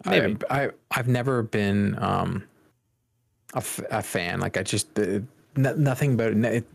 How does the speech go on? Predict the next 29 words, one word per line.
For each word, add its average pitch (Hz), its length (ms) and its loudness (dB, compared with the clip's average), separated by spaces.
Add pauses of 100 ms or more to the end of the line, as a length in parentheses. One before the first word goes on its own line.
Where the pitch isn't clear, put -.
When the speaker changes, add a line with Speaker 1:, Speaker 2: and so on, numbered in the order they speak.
(160)
Speaker 2:
it 131 140 0
doesn't 131 220 2
get 90 180 0
me. 98 220 -4
Whenever 101 300 0
I've 92 100 -2
tried - 140 0
Speaker 1:
Yeah. 95 120 2
Speaker 2:
battle 87 240 0
royale, 78 220 0
I've 80 80 -2
tried 110 240 -2
Fortnite, 80 420 -2
I've, 67 260 -2
I've 78 120 0
tried 87 420 -2
Call 92 180 2
of 82 60 2
Duty 78 180 0
Warzone, 80 340 2
I've 87 120 -2
tried 135 180 -2
them 98 120 4
all, 90 160 4
and 80 80 0
I'm 73 60 -2
just 82 180 -2
like, 80 220 -4
"Meh." 98 260 0